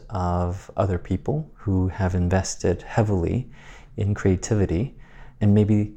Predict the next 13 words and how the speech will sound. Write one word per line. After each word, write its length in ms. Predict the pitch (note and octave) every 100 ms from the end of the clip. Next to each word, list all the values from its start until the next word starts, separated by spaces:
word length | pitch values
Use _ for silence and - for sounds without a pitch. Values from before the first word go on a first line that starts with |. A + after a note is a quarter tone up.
| -
those 220 | A2+ C#3
companies 480 | - A2+ - G2+ G2
are 40 | F#2+
making 320 | F#2+ - F3+
less 160 | B2+
profit 460 | - - F2+ - A2+
because 280 | A2 - G2
they 100 | F#2+
had 240 | G2+ G2
to 80 | -
overinvest 580 | G#2 F#2+ F2+ F2+ F#2 -
in 140 | F2+
design. 480 | E2+ F2 F#2+ F2+ F#2+